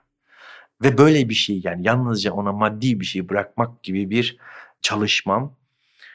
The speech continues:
operasyonum, "Ay şunu da kenara koyayım da yarın öbür gün," öyle bir duygum yok.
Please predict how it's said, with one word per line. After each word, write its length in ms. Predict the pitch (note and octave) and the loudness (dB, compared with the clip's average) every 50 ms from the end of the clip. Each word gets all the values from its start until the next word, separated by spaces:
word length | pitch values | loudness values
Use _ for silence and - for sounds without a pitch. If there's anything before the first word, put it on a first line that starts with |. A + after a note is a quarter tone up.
| - _ _ _ _ _ | -20 _ _ _ _ _
operasyonum, 840 | G2+ - - A2 G#2+ G#2+ G#2 - - - - G2 F#2+ G#2 A#2+ B2 A#2+ | -6 -4 -4 -4 -4 -4 -4 -4 -6 -4 -4 -2 -2 -2 -4 -4 -2
"Ay 140 | - G2+ G2 | -4 -4 -4
şunu 280 | - - - G#2+ G#2 | -4 -6 -6 -6 -6
da 60 | F#2+ G2 | -6 -6
kenara 460 | - - - G2 F#2+ G2+ G2+ A2+ A2 | -8 -8 -8 -4 -4 -2 -2 -2 -4
koyayım 460 | - - G2+ G2+ G2+ G#2+ A2 A2 G2 | -4 -6 -4 -4 -4 -4 -4 -4 -4
da 60 | F#2+ | -4
yarın 300 | F#2 F#2 G2+ G2+ G2+ G2+ | -4 -2 -2 -2 -2 -4
öbür 200 | G2+ G2 F2+ F#2+ | -4 -4 -6 -6
gün," 180 | F#2 F#2+ F#2+ - | -8 -6 -2 -2
öyle 180 | C#3+ G#2+ F#2 | -2 -2 -2
bir 100 | F2+ F2 | -6 -8
duygum 320 | F#2 G2+ F#2 - - A#2 G#2 | -8 -8 -6 -4 -2 -4 -4
yok. 280 | F#2 - _ _ _ | -4 -8 _ _ _